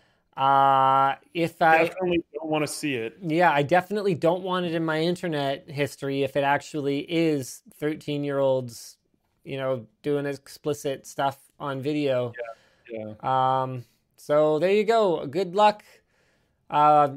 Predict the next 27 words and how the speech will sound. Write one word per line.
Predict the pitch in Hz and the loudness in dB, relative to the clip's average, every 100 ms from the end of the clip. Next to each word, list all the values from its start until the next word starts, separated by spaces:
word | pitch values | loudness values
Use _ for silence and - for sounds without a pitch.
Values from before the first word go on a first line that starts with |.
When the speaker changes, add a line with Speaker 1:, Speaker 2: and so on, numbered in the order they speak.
| 175 | -8
Speaker 1:
John | 139 160 175 | -2 -2 0
Doe | 165 170 170 165 160 | 0 2 2 0 -2
boy | 131 156 170 175 180 165 | -2 0 2 2 0 -2
and | 151 147 127 | -6 -6 -4
mother | 147 156 175 175 170 160 - - | -2 2 2 2 0 -4 -20 -8
in | 147 151 | -4 -2
your, | 147 147 147 143 143 131 - _ _ - | 0 2 4 4 0 -4 -18 _ _ -6
um, | 143 139 143 139 135 127 _ _ | 0 2 2 0 -4 -14 _ _
in | 143 | -8
your | 143 | -8
campaign | - 160 151 165 180 | -4 -4 -4 -4 -4
here, | 170 143 120 | -4 -4 -6
because | 117 - 127 123 110 - _ _ _ _ | -6 -4 -2 -2 -6 -12 _ _ _ _
if | 233 262 - - | 8 8 6 -12
that | 147 170 165 | 0 0 2
went | 160 151 | -2 -2
down | 147 143 165 | 0 0 0
the | 151 | 2
way | 147 | 2
that | 143 | 2
you | - | -2
say | 139 185 | -2 0
it | 175 | 0
went | 156 147 | -2 -4
down, | 139 139 143 | -4 -2 -2
that | 143 139 | 0 0
is | 135 - | -2 -6